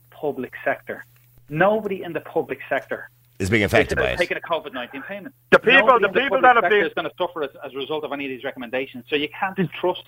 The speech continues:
Speaker 1: the situation.
Speaker 2: Well, approximately fifty percent of the population, and that's why we, when we see a, a poll every now and again saying, you know, "Do you agree with another lockdown?" you're gonna see forty or fifty percent and say, "Yeah, go for it," and the other fifty percent say no.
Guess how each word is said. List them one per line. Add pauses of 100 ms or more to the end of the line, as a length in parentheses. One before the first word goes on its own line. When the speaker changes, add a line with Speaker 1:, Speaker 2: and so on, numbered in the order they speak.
(160)
Speaker 1:
the
situation.
Speaker 2:
Well,
approximately
fifty
percent
of
the
population,
and
that's
why
we,
when
we
see
a,
a
poll
every
now
and
again
saying, (240)
you
know,
"Do
you
agree
with
another
lockdown?"
you're
gonna
see
forty
or
fifty
percent
and
say,
"Yeah,
go
for
it," (260)
and
the
other
fifty
percent
say
no.